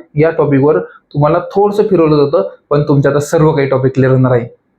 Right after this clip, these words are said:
बघूया आता ते कोणते नियम आहे आणि सगळ्यात महत्त्वाचं काय. बघा, अ चा नियम टाका मित्रांनो, अ चा नियम, अ चा नियम टाकला,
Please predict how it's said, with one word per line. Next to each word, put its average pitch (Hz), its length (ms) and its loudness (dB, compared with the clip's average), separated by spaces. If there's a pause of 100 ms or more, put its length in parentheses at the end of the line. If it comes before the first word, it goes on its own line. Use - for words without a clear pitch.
(720)
बघूया 123 320 2
आता 135 240 -2
ते 135 120 -4
कोणते 131 320 0
नियम 143 340 2
आहे 160 220 0 (300)
आणि 160 240 0 (320)
सगळ्यात 123 340 -2
महत्त्वाचं 117 280 -4
काय. 123 300 -6 (160)
बघा, - 260 0 (220)
अ 165 160 0
चा 170 120 -2
नियम 165 240 -2
टाका 156 180 0
मित्रांनो, 151 400 0 (1400)
अ 147 160 -2
चा 165 260 0 (1200)
नियम, 139 340 0 (2250)
अ 139 140 -4
चा 139 160 -2
नियम 139 340 2
टाकला, 151 300 2